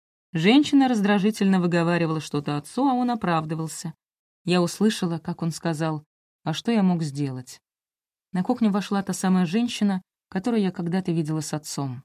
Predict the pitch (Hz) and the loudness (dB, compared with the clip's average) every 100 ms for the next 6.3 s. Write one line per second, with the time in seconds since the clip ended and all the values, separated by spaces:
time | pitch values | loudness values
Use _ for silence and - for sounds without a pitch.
0 | _ 180 170 - - 185 - 143 - - | _ -6 -4 -6 -6 -6 -4 -6 -10 -20
1 | - _ _ _ _ - 185 180 170 160 | -20 _ _ _ _ -10 -2 -2 0 -2
2 | - 160 151 - 196 208 - 147 - 202 | -2 -4 -4 -2 -2 -2 -6 -10 -2 -2
3 | 185 139 139 - 208 185 170 156 - _ | -2 -4 -6 -6 -4 -4 -4 -6 -12 _
4 | _ _ _ 175 220 254 240 214 208 175 | _ _ _ 0 2 2 0 0 2 0
5 | 170 160 269 269 214 190 185 170 165 147 | -2 -4 -2 -2 0 0 -2 -2 -6 -6
6 | - 147 | -8 -14